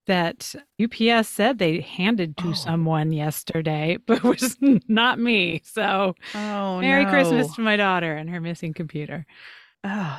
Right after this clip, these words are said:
Speaker 2: that's not good.
Speaker 1: I
Speaker 2: Okay, I
Speaker 1: know.
Speaker 2: hope they resolve that. And I
Speaker 1: Thank
Speaker 2: wonder
Speaker 1: you.
Speaker 2: who in your neighborhood has a computer.
Speaker 1: I know. Congratulations. It's a nice one.
Speaker 2: Huh. And I'm Missy Stevens, mom and dot, dot, dot writer, foster child advocate. And this week,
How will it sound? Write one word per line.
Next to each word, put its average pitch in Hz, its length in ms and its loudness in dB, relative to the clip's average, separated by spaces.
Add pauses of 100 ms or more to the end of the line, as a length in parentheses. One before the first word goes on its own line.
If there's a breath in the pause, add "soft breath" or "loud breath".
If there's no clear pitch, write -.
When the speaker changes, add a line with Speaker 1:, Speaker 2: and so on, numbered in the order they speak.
Speaker 2:
that's 202 260 -6
not 139 200 -6
good. 143 340 -10
Speaker 1:
I 196 40 -4
Speaker 2:
Okay, 185 100 -6
I 170 140 0
Speaker 1:
know. 156 260 -6
Speaker 2:
hope 175 140 -8
they 170 100 -6
resolve 160 480 -6
that. 190 320 -4
And 156 80 -10
I 160 40 -8
Speaker 1:
Thank 175 200 -2
Speaker 2:
wonder 185 80 0
Speaker 1:
you. 147 80 -8
Speaker 2:
who 190 360 -4
in 185 160 -6
your 175 120 -4
neighborhood 175 420 -4
has 165 240 -8
a - 60 -18
computer. 175 360 -8
Speaker 1:
I 240 140 2
know. 320 460 4
Congratulations. 247 920 -4
It's - 140 -18
a 202 40 -12
nice 196 240 -12
one. 156 120 -12 (220)
Speaker 2:
Huh. - 180 -8 (360)
And 277 140 2
I'm 214 140 0
Missy 196 220 -2
Stevens, 170 440 -4
mom 160 300 -2
and 160 180 -2
dot, 147 160 -2
dot, 143 180 -4
dot - 220 -2
writer, 151 400 0
foster 151 380 -2
child 151 260 -4
advocate. 147 560 -6
And 151 180 -4
this 156 200 -6
week, 147 320 -8